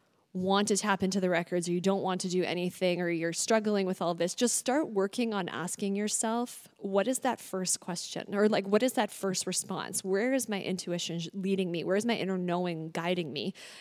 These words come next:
And those are your masters, teachers, and loved ones. Those are your cosmic guides. Those, that's your team. Like, where are they guiding you to? Where are you guiding yourself to? And really ask yourself, which answer is gonna benefit me as well as others?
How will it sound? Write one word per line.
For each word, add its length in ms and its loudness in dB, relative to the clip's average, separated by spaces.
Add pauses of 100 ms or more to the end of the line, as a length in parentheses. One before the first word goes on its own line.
And 120 4
those 180 4
are 40 4
your 140 2
masters, 400 -2
teachers, 340 -2
and 100 -2
loved 200 -6
ones. 260 -4
Those 260 0
are 40 0
your 160 0
cosmic 520 -8 (280)
guides. 480 -4
Those, 200 0
that's 240 -2
your 100 -4
team. 380 -4
Like, 200 -2
where 280 0
are 60 2
they 240 -2
guiding 440 -2
you 100 -6
to? 320 -4
Where 220 0
are 40 0
you 260 0
guiding 360 0
yourself 460 -2
to? 300 -2 (440)
And 260 4
really 380 2 (100)
ask 300 -2
yourself, 520 0 (680)
which 500 0
answer 340 -2
is 140 0
gonna 220 -4
benefit 420 -4
me 320 -4
as 180 -4
well 200 -6
as 180 -6
others? 540 -8